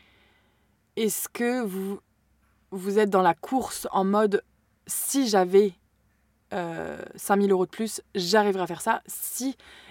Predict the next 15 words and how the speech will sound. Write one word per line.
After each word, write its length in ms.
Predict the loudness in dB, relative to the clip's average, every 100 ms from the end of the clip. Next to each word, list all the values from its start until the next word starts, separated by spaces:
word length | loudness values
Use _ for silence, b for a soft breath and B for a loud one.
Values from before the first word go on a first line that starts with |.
| B
et 100 | -2
du 140 | 0 0
coup, 120 | 0
on 80 | 2
part 180 | 2
un 80 | 2
peu 100 | 0
dans 180 | 0 0
la, 440 | 2 2 0 -4 -2
la 180 | 0 2
roue 160 | 2
du 120 | 0 0
hamster, 480 | -2 -2 -2 -4 -8
parce 260 | -8 -8 -4
que 200 | -2